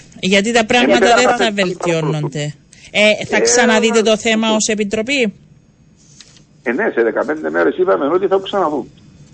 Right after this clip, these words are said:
Speaker 1: Για να δείτε πού βρίσκεται μετά και την
Speaker 2: Ναι, να δούμε
Speaker 1: δημόσια
Speaker 2: ακριβώς,
Speaker 1: διαβούλευση.
Speaker 2: ναι, ναι, διότι επαναλαμβάνω, είναι, είναι κάποια ζητήματα που έθεσαν,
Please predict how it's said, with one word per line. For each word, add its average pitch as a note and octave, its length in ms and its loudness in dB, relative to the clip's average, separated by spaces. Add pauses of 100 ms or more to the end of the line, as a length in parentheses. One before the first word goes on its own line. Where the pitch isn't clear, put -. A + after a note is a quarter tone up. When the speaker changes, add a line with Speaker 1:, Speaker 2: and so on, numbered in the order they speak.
(520)
Speaker 1:
Για G3 200 2
να G3 140 4
δείτε A3+ 240 2
πού A#3 160 -2
βρίσκεται A3+ 440 0
μετά G#3+ 200 0
και G#3+ 140 -2
την B3+ 100 2
Speaker 2:
Ναι, D#4+ 80 4
να - 80 4
δούμε G3+ 140 2
Speaker 1:
δημόσια G3 240 2
Speaker 2:
ακριβώς, D3+ 220 2
Speaker 1:
διαβούλευση. F3+ 580 2
Speaker 2:
ναι, B2+ 120 -2
ναι, G2 100 -2
διότι F#3+ 340 2
επαναλαμβάνω, G3 800 0
είναι, G3 320 -6
είναι G3 200 -6
κάποια F3+ 420 0
ζητήματα A#2+ 460 -2
που G2+ 100 -4
έθεσαν, F#2+ 340 -8